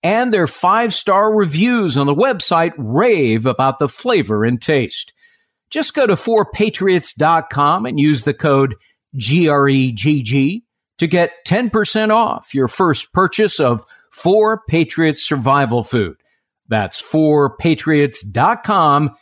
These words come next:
Use the code Greg, G R E G G. Hello, everyone, and welcome to The Brief. I'm Greg Jarrett.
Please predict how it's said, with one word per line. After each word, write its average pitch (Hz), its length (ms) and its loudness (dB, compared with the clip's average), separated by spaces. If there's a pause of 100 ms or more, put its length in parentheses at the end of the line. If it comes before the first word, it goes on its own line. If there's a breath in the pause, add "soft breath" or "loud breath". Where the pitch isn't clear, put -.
(200 soft breath)
Use 202 360 0
the 220 120 -2
code 160 400 0
Greg, 131 480 0
G 151 240 -2
R 170 300 2
E 147 420 0 (200)
G 117 300 0
G. 95 440 -4 (280)
Hello, 254 360 2
everyone, 160 480 0
and 151 200 -4
welcome 214 380 -4
to 196 80 -2
The 170 80 0
Brief. 202 460 -2
I'm 202 180 0
Greg 151 380 0
Jarrett. 117 480 -2